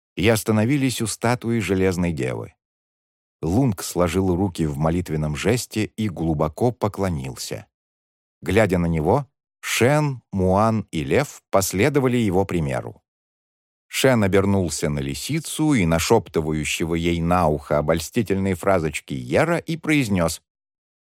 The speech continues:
«А вы проклятия не боитесь?» «Мне это не нужно, глупенький», отмахнулась лиса. «Это все суеверие. Я не буду кланяться непонятной статуе».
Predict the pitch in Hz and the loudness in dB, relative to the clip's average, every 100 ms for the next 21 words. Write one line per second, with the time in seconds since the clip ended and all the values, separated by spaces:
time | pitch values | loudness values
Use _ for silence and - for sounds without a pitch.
0 | _ _ 80 98 127 120 - 113 117 127 | _ _ 0 2 2 0 2 0 2 2
1 | 92 85 82 87 87 87 170 78 - - | 2 0 0 2 2 0 -2 -6 -8 -14
2 | _ _ _ _ _ _ _ 131 131 139 | _ _ _ _ _ _ _ 0 2 4
3 | 135 135 143 147 143 147 165 113 104 107 | 4 4 2 2 2 2 2 2 0 2
4 | 170 - 82 80 80 - - 98 110 98 | 0 0 -2 -2 -6 -6 -2 0 2 0
5 | 101 92 87 92 92 - 87 69 - _ | 0 0 -2 -2 -2 0 0 0 -6 _
6 | _ _ _ _ _ 151 165 - 180 160 | _ _ _ _ _ 2 2 2 2 2
7 | - 190 180 147 98 76 60 - _ _ | 2 2 4 4 4 2 -4 -8 _ _
8 | _ - 147 180 185 170 110 117 151 151 | _ 2 4 4 4 2 2 4 4 4
9 | 123 123 120 117 113 113 - 113 101 - | 2 0 2 4 4 2 0 -2 0 0
10 | 82 73 65 52 | 0 0 -6 -8